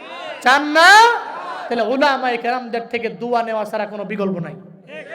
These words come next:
এদের মহব্বত করবেন, এদের থেকে যেয়া, যেয়া টিপস নেবেন, টিপস বলে কোরআন থেকে টিপস দেন, তো টিপসটা নিয়ে সোসাইটিতে কাজে লাগাবেন, আপনার সমাজ সুন্দর, সাবলীল,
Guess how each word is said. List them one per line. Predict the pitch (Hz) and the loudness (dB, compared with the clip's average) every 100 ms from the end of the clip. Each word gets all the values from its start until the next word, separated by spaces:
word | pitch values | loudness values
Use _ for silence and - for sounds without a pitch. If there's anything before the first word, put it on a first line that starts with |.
| 349 311 294 - _ | -12 -14 -18 -20 _
এদের | 208 247 | -14 -12
মহব্বত | 247 277 320 | -12 -14 -14
করবেন, | - 320 381 _ 311 | -18 -18 -18 _ _
এদের | 208 226 | -20 -20
থেকে | 226 220 196 | -20 -20 -16
যেয়া, | 214 208 | -12 -12
যেয়া | 185 208 190 165 _ _ - | -12 -12 -12 -16 _ _ -16
টিপস | 294 _ | -16 _
নেবেন, | 240 214 190 | -16 -16 -16
টিপস | 277 - _ 285 _ | -16 -16 _ -20 _
বলে | 220 | -20
কোরআন | 208 247 226 | -16 -16 -14
থেকে | 233 | -14
টিপস | 220 220 262 | -14 -14 -16
দেন, | 185 185 - _ _ _ _ _ | -14 -18 -20 _ _ _ _ _
তো | 220 | _
টিপসটা | 180 240 - 233 | -20 -20 -18 -18
নিয়ে | 220 277 247 - _ _ | -16 -14 -14 -14 _ _
সোসাইটিতে | - 226 226 208 | -20 -16 -16 -14
কাজে | 208 196 | -14 -10
লাগাবেন, | 240 247 254 392 - - | -8 -8 -8 -12 -16 -8
আপনার | 214 214 226 | -6 -4 -6
সমাজ | 202 - - 359 262 180 - - - - | -8 0 4 6 6 2 -12 -18 -20 -20
সুন্দর, | - 214 214 202 180 - - - | -12 -10 -6 -4 -4 -6 -16 -16
সাবলীল, | 262 247 285 381 - - - | -12 -8 -8 -8 -10 -20 -20